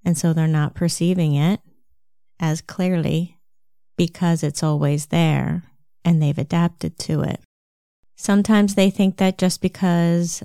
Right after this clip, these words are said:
they're not walking around physically feeling stress, frazzled, or whatever a stressful person looks like to them, because they don't look like that, then they're not that stressed.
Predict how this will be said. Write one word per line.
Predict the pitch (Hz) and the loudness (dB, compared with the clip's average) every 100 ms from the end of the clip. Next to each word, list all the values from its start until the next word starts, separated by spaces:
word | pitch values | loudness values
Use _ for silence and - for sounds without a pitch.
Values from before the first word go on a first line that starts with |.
| - - | -16 -2
they're | 165 | 2
not | 165 170 - | 4 2 2
walking | 170 170 180 170 | 0 0 0 0
around | 165 165 165 160 160 165 - _ _ _ _ _ _ _ | 2 2 2 2 2 0 -6 _ _ _ _ _ _ _
physically | - 190 175 175 170 165 | 0 0 2 0 2 0
feeling | 165 - 165 165 180 185 | 0 2 2 4 2 0
stress, | - 196 208 233 - - - - _ _ _ _ | -2 0 2 0 -4 -10 -16 -20 _ _ _ _
frazzled, | _ - 160 170 185 196 196 202 196 - _ _ _ _ _ - | _ -6 0 2 2 4 4 2 -2 -12 _ _ _ _ _ -2
or | 165 | 2
whatever | 165 165 165 170 160 | 2 4 2 2 2
a | 156 | 0
stressful | - - 160 - 170 | -2 -2 -2 0 -2
person | 160 175 165 170 160 | -2 -2 -2 0 0
looks | 156 165 - | 0 -4 -2
like | 175 170 | -2 -2
to | - 180 | -4 0
them, | 175 175 170 | 0 2 0
because | 160 151 160 | -2 -4 0
they | 170 | 2
don't | 175 - | 2 0
look | 170 160 | -4 -2
like | 156 147 - | -2 -2 -2
that, | 147 143 147 - | -2 0 -2 -4
then | 160 160 | -4 -2
they're | 156 | 0
not | 156 156 151 160 - _ _ _ _ _ _ _ - | 0 0 0 -2 -6 _ _ _ _ _ _ _ -4
that | 143 139 | -4 -4
stressed. | - 226 285 214 - - | -8 -4 -4 -4 -8 -14